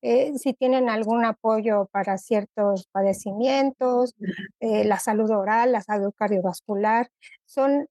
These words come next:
eh, son estudios, como yo les comentaba, que son poblacionales y son,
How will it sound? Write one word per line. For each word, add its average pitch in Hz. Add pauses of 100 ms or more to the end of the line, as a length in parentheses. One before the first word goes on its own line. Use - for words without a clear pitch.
(160)
eh, 247
son 285
estudios, 254
como 208
yo 220
les 220 (100)
comentaba, 208
que 226
son 208
poblacionales 220
y -
son, 294